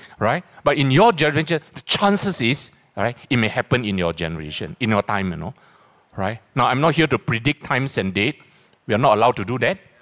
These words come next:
right? But all the signs are there, all right? So it's imminent, you know. It's about to happen. It is that near, you know. So let us be awoken, right, as God called us, you know,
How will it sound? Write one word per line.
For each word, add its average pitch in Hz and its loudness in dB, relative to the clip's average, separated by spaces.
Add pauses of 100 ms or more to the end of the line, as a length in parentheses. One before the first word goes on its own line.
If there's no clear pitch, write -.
(220)
right? 120 -8 (160)
But 165 4
all 240 6
the 220 6
signs 254 2
are 170 2
there, 196 -4 (880)
all 113 -2
right? 208 0 (920)
So 294 4
it's 220 2
imminent, 269 6
you 110 0
know. 120 -2
It's - 0
about 233 4
to 196 6
happen. 208 2
It 220 -2
is 190 0
that 226 2
near, 170 4
you 90 -4
know. 92 -8 (500)
So 269 6 (520)
let 311 4
us 339 4
be 160 2 (100)
awoken, 139 4 (640)
right, 117 -10 (140)
as 151 2
God 165 2
called 127 2
us, - -2
you 78 -14
know, 104 -12